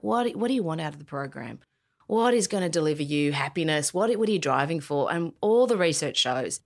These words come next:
people just wanna go on their dream holiday, and points are a way of getting there.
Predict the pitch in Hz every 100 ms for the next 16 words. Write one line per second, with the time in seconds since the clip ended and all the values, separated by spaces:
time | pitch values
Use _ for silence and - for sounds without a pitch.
0 | _ 220 254 330 285 190 170 151 135 135
1 | 135 139 - - - - _ _ _ 196
2 | 196 196 185 - - 226 220 196 175 160
3 | 147 - 139 135 127